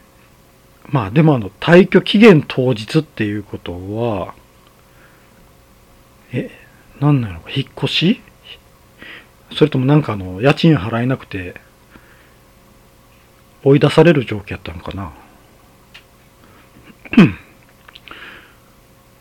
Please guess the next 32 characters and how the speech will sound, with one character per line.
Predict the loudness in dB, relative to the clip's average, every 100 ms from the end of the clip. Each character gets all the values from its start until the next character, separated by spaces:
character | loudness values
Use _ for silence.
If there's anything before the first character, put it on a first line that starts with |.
| -12
ア | -12
パ | 4 6
ー | 6
ト | 2
の | -4
退 | -4 -2 -2
去 | -6
期 | -6
限 | -4 -4 -10
当 | -14 -14
日 | -14 -12 -12
だ | -10
か | -12
ら、 | -12 -14 -18 _ _ _ _ _ -20 _ _ _ _ _ _ _ _ _ -20 -18
こ | 2
れ | 4
っ | 4
て、 | 0
あ | -4
の、 | -6 -8 -10 -12 _ _
<clears throat> | 2 2 0 0
た | 4
だ | 8
の | 6
引 | 4
っ | 2
越 | 2
し | 6
や | 4
っ | 4
た | -4
ら、 | -4 -6